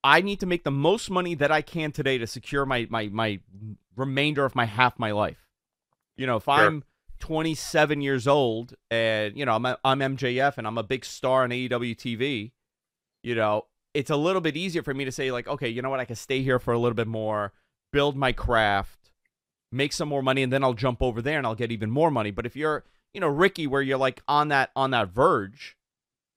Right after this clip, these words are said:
Speaker 1: where it really doesn't matter as far as your star potential goes, you go to W W E and, and make, throw a number, half a million a year for the next, you know, five, six, seven years, uh, and build that wealth and, and maybe get a raise and make some more money.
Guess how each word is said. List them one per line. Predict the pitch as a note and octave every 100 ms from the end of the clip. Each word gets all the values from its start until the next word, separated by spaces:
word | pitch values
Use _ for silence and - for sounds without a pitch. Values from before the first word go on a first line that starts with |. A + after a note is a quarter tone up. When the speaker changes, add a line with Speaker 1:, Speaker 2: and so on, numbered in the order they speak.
| _
Speaker 1:
where | C3+ D3
it |
really | D#3+ C4 A3
doesn't | F#3 D3 A#2+
matter | B2+ E3 G3 C#3
as | A#2
far | - B2+
as | G2+
your | F#2+
star | - C3+ D3 G3+
potential | C#3+ A2+ F#2 F#2+
goes, | G2+ C#3+
you |
go | E3
to | D#3+
W | C#3+ C#3
W | B2+ D#3+
E | E3
and, | A2 -
and | A#2+ A#2
make, | C#3 - _ _ _ _ _ _ _ -
throw | A2+
a |
number, | F#2+ F2+ C#2 -
half | D#3 D3+
a | C#3
million | C3+ B2 A#2
a |
year | A2 C3 G2+ F#2+ D#3+ _ _ _ _ _ _
for | B2
the | A#2+
next, | C3 - -
you | A#2+
know, | F#2+ -
five, | - C3 C3
six, | - C#3 -
seven | C#3 B2 A#2
years, | C3+ D3 A2 B2+ - _ _ _ _ _
uh, | A#2 A#2 A2+ A2 - _ _ _ _ _ -
and | - B2+
build | C#3+ D3
that | C#3 A#2+
wealth | B2 C#3+ D3+ -
and, | G#2+
and | G2 A2+
maybe | A#2 B2+
get | B2+ A#2
a | F#2+
raise | F#2+ C3 D3 D3 A#2
and | G2
make | A2
some | - A#2
more | A2+ A2
money. | C#3 D#3 D3+ C#3+